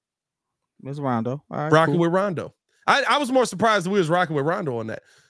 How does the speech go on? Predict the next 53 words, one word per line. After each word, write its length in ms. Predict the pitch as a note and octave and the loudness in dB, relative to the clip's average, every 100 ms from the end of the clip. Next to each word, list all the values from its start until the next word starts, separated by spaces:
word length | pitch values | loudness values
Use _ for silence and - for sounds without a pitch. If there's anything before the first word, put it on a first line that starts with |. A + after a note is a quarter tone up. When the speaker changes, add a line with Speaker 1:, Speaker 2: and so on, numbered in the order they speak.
| - | 0
Speaker 2:
Uh, 380 | E3 E3 D#3 C#3+ | 0 2 0 0
unless 220 | C3 D#3+ | 0 -2
his 100 | D3 | 0
name 200 | C#3+ C3 | -2 -2
is 80 | A2+ | -2
Rondo. 180 | A2+ G#2 | -4 -4
Shout 200 | - B2+ | -2 -2
out 100 | A2+ | -2
to 60 | - | -8
you. 60 | - - - | -20 -8 4
But, 200 | F#3+ F#3+ | 4 6
uh, 180 | F3+ E3+ | 2 2
A 140 | A3 | 0
C 160 | B3+ A#3+ | -2 -4
is 60 | F3 | 0
not 160 | F3 | 0
a 40 | C3 | 0
throw-in 440 | D3 C3+ G#2+ G#2+ | -4 -4 -4 -6
either. 240 | A2 - - _ _ - _ _ _ _ - | -6 -8 -18 _ _ -20 _ _ _ _ -2
A 140 | A3 | 2
C 80 | C3 | 4
Speaker 1:
Yeah, 60 | B2+ | 4
Speaker 2:
is 120 | G#3 | 4
Speaker 1:
no, 40 | |
Speaker 2:
a 40 | D#3+ | 0
Speaker 1:
I 20 | |
don't 80 | B2+ | 2
Speaker 2:
player 100 | - | 2
Speaker 1:
think 60 | G2 | 0
he's 100 | C3 | 0
a 40 | |
Speaker 2:
like 200 | F#3+ F#3 | 0 2
Speaker 1:
throw-in. 20 | |
Speaker 2:
that, 320 | G#3+ B3 - | 2 2 -2
that 340 | D3 G#3+ C#4 - _ _ _ C#3 C3+ | 0 2 0 -4 _ _ _ -4 0
when 160 | G3+ | 2
I 120 | D3 F#3+ | 2 -2
keep 240 | - B3 | -2 -4
seeing, 280 | - F#3+ C3+ D3+ | -2 0 2 0
<laughs> 100 | - | -2
I, 120 | C3 - _ C#3 | -6 -10 _ 0
I 100 | D#3 | 0
posted 500 | G3+ G#3 - F#3 D3+ | 2 0 0 -2 0
that 160 | C#3+ | -2
FanDuel, 1000 | - C#3 D3+ D3+ C#3 C3+ C3+ B2+ B2 A#2+ | -2 0 0 0 -2 0 0 0 -2 -2
uh, 260 | A2+ A2+ A2+ | -2 -2 -4
trade 540 | G#2+ C3+ C3 B2 A#2+ A2+ | -4 -2 0 0 -4 -6
to 120 | C3 | -4
the 80 | A#2+ | -2
Locked 320 | B2 B2 - | -2 -4 -2
On 180 | A#2+ A2 | -4 -2
Bulls 320 | A2+ A#2+ A#2 | -4 -2 -4
channel. 500 | - A#2+ A#2+ A#2+ B2 | -4 -2 -2 -4 -6